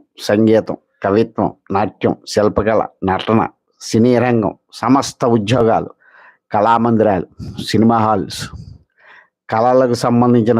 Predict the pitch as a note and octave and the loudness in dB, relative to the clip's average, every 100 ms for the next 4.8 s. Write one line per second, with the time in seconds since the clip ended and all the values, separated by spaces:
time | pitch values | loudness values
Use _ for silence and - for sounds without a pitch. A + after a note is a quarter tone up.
0 | G#2+ G#2+ - F#2+ D2 - - G#2+ A2+ A#2 | 2 -2 -2 -2 -2 -4 0 2 2 0
1 | A2+ G2+ F2 - G2+ A#2 B2+ A#2+ B2 A2+ | 0 0 0 0 0 2 0 0 0 0
2 | B2 A#2 A#2 A#2+ A2 A#2 A2+ G#2+ G2 - | 0 2 2 2 2 2 0 -2 -2 -6
3 | - _ _ G2+ F#2+ A#2 A2+ A2+ F2 - | -6 _ _ -6 0 2 4 2 0 -6
4 | _ _ A2 A2 B2 A#2+ A2+ | _ _ -2 0 2 0 2